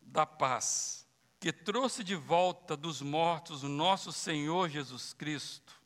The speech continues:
o grande pastor das ovelhas, e confirmou uma aliança eterna com seu sangue, os capacite em tudo que precisam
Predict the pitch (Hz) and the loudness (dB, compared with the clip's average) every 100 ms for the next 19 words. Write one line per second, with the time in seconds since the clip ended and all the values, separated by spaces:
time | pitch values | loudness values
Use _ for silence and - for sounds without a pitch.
0 | _ _ _ - 170 147 226 285 311 247 | _ _ _ -4 -2 4 6 6 4 0
1 | - 208 180 - - 214 185 165 139 113 | 4 4 4 -2 0 2 4 0 0 -2
2 | 139 147 107 92 - - - - _ _ | 0 0 -4 -12 -14 -14 -18 -20 _ _
3 | _ - 196 180 233 247 262 202 190 220 | _ -6 0 0 4 2 4 2 4 4
4 | 233 220 208 214 202 220 254 - 202 - | 4 4 4 4 4 4 4 4 0 0
5 | - 208 220 208 190 202 - 190 147 - | 2 6 6 4 0 0 0 -2 -2 -2
6 | - 170 175 127 117 - _ _ _ - | 2 2 2 -4 -12 -20 _ _ _ -10
7 | 143 139 - - 185 - 160 - - 175 | -8 -6 -4 2 2 4 2 2 -2 -2
8 | 208 - 180 143 - - 226 196 208 208 | -2 -2 -4 -6 -10 -6 -6 -6 -6 -8
9 | - 185 151 - - 180 170 220 262 | -4 -4 -2 -4 -4 -4 2 2 2